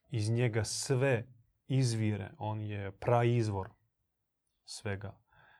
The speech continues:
Bog Majka koja ukalupljuje i koja se brine i koja,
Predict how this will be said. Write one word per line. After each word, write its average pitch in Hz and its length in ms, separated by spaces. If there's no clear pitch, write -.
Bog 120 400
Majka 135 580
koja 113 580
ukalupljuje 120 1300
i 113 200
koja 117 320
se 107 220
brine 104 520
i 110 160
koja, 107 540